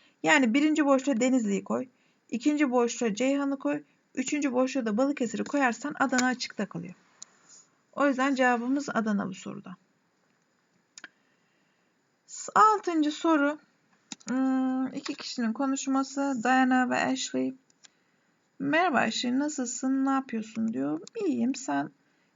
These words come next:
"İyiyim." diyor. "Yarın öğ-, yarın akşam müsait misin? Seninle konuşmak istiyorum. Çok önemli." diyor.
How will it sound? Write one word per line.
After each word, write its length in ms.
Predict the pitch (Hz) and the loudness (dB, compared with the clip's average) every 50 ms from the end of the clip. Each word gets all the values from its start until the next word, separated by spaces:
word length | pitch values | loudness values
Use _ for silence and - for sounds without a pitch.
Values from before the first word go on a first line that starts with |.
| _ _ - | _ _ 0
"İyiyim." 360 | 330 320 302 277 277 262 240 | 2 4 4 4 4 2 2
diyor. 100 | 277 285 | 2 0
"Yarın 420 | 285 285 294 294 285 285 285 285 | 2 2 0 0 0 -2 -2 -4
öğ-, 440 | - - - 262 269 240 - - - - _ | -4 -2 -2 -2 -2 -2 -4 -8 -12 -12 _
yarın 240 | - 262 277 285 285 | -4 -2 0 0 0
akşam 260 | 285 277 - 302 277 | -2 -4 -4 -4 -2
müsait 400 | 269 262 262 - 285 277 277 269 | -2 -2 -2 -2 0 -2 0 -2
misin? 220 | 262 254 - 277 285 | -4 -8 -6 -6 -6
Seninle 280 | 285 285 262 254 254 | -2 -2 -2 -2 -2
konuşmak 360 | 262 262 254 262 - 262 233 | -2 -4 -6 -4 -6 -10 -10
istiyorum. 300 | - - - 226 233 220 | -10 -10 -6 -4 -4 -4
Çok 180 | 220 - 254 - | -4 -4 -6 -4
önemli." 240 | 226 208 208 208 214 | -2 -2 -2 -4 -4
diyor. 180 | 233 254 262 | -6 -6 -8